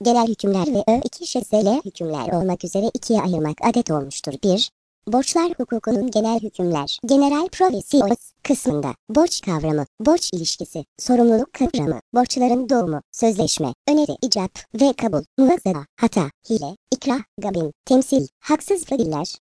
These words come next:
sebepsiz zenginleşme, borçlanma hükümleri, borcun ifası, borçlunun temerrüdü, müteselsil borçluluk, şarta bağlı borçlar, pey akçesi, cezai şart, alacağın devri, borcun devri,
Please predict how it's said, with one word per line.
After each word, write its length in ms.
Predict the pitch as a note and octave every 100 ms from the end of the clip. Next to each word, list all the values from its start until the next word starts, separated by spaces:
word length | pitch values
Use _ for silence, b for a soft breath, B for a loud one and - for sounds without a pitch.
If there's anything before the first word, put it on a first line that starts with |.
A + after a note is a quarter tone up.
| -
sebepsiz 580 | - D4 D4 - F4 D4
zenginleşme, 840 | G3+ G#3+ G3+ G3+ D#3+ D#3 E3 D#3 - -
borçlanma 480 | C4 C4+ D4+ C4 -
hükümleri, 540 | G3 F3+ F3+ E3 D3+ -
borcun 420 | G#3 A#3+ A#3+ C#4 F#4
ifası, 500 | - F#3 F3+ F#3+ D3+ _
borçlunun 560 | A3+ C4+ - F4 C#4 F4
temerrüdü, 580 | D4+ C#4+ G#3 - - C3+ -
müteselsil 680 | B3+ A#3 A#3+ A3+ - F#3 E4+
borçluluk, 480 | F3 D#3+ - D3+ D3+ _ -
şarta 440 | - A#3+ - G3+
bağlı 320 | F#3 G3 A#3+ B3
borçlar, 480 | C4+ - C#3+ - - -
pey 120 | B3
akçesi, 600 | C4 A#3+ - D3+ - C#3+ -
cezai 500 | B3 A3+ G3+ G#3 B3
şart, 420 | - A#3+ D#3 - - B3
alacağın 460 | C4 C4 A#3 C4 C#4
devri, 280 | D#3 D3+ C#3+ -
borcun 480 | G#3+ B3 A3 F#3+ E3
devri, 280 | D#3 D3